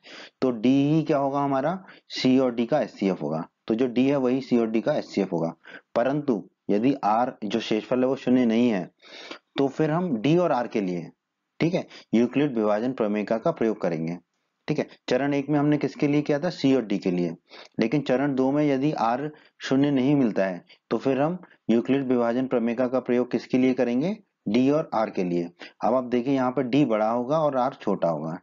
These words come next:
ठीक है, इस तरह से हम अपने चरणों को करते जाएंगे। कब तक करेंगे? जब तक करेंगे, जब तक इस प्रक्रिया को जारी रखेंगे, जब तक हमें शेषफल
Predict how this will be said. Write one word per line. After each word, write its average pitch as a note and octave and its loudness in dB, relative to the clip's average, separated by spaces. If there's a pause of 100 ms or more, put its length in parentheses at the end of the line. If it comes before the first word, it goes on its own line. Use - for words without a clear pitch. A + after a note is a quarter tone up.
(160)
ठीक F#3 0
है, - -2 (460)
इस B2+ 0
तरह D3+ 0
से D3+ -4
हम E3+ 0 (380)
अपने C#3 0
चरणों C3+ 0
को D3+ 0
करते C3 0
जाएंगे। D3+ 0 (300)
कब - -4
तक F3 -2
करेंगे? G#2+ -2 (420)
जब G2 0 (120)
तक D3 -2
करेंगे, A#2+ 0 (340)
जब G2+ -2
तक C3+ 0
इस C#3 -2
प्रक्रिया A#2 0 (380)
को A#2+ 0
जारी A2 0
रखेंगे, B2+ 0
जब G#2 -2
तक B2 0
हमें A#2+ 0
शेषफल D3 -2